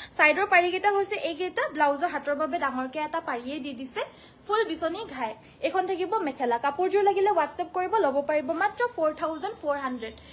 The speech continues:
চাৰি হাজাৰ চাৰিশ টকা। চাৰি হাজাৰ চাৰিশ টকাত ল'ব পাৰিব। আৰু এযোৰ ৰয়েল ব্লু কালাৰৰ, যদি কোনোবা ভাবিছে যে মোৰ ডি এম চিৰ নালাগে, নৰ্মেল পদ্মিনী ফুলৰ হ'লেও হ'ব, তো মই ডি এম চি ফুলৰ নহয়,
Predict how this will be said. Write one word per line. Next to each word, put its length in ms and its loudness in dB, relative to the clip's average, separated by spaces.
চাৰি 220 2
হাজাৰ 300 2
চাৰিশ 360 -4
টকা। 320 -8
চাৰি 240 2
হাজাৰ 340 0
চাৰিশ 220 0
টকাত 340 -2
ল'ব 320 -2
পাৰিব। 380 -4
আৰু 200 4
এযোৰ 300 4
ৰয়েল 240 8
ব্লু 160 2
কালাৰৰ, 440 6
যদি 220 2
কোনোবা 340 2
ভাবিছে 460 -2
যে 100 2
মোৰ 200 0
ডি 140 0
এম 120 0
চিৰ 180 -4
নালাগে, 400 4
নৰ্মেল 400 2
পদ্মিনী 340 2
ফুলৰ 320 0
হ'লেও 300 2
হ'ব, 280 -2
তো 100 4
মই 160 2
ডি 160 0
এম 100 0
চি 260 0
ফুলৰ 340 4
নহয়, 300 -4